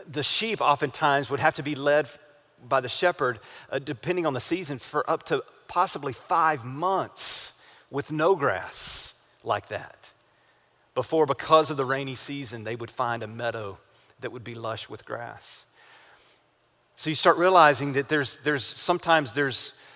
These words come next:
this leading that God takes us through, through barren land before he makes us lie down in green pastures. But the question I want us to consider is, when he does make us lie down, where? Where is he making us lie down? It's not just this picture of a,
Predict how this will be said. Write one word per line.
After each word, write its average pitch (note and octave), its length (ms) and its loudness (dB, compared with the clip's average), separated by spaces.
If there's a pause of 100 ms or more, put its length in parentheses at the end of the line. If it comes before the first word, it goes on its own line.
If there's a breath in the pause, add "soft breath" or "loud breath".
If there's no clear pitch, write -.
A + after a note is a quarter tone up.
(100)
this D3 200 -6
leading D#3+ 520 0
that C#3+ 120 -4
God C#3+ 260 2
takes D3+ 260 -4
us C3 100 -8
through, D3+ 220 -4
through D3 160 -6
barren D#3 440 6
land A#2+ 380 -2
before A#2 320 -2
he C3 80 -8
makes A#2 300 -8
us A2 160 -12
lie G#2+ 160 -4
down G#2+ 340 -6 (400 loud breath)
in C3 100 -8
green B2 220 -4
pastures. B2+ 460 0
But - 120 -8
the - 60 -8
question G3+ 460 2
I D3+ 40 2
want D#3 180 0
us - 80 -4
to C3+ 80 -10
consider E3 380 2
is, C#3 220 0 (380 loud breath)
when E3 140 2
he F3 120 0
does F3+ 320 8
make F3+ 180 4
us - 160 -2
lie D3 200 4
down, C#3+ 480 4 (1200 loud breath)
where? D3+ 460 2 (240)
Where F#3 240 -2
is F#3+ 100 -2
he G3 80 -6
making F3 340 -4
us C#3 120 -10
lie C#3+ 180 -4
down? C#3 320 -2
It's A#2 220 -12
not F#3+ 260 -4
just D#3+ 260 -8
this D3 160 -10
picture - 480 -6
of B2 120 -2
a, B2+ 100 -6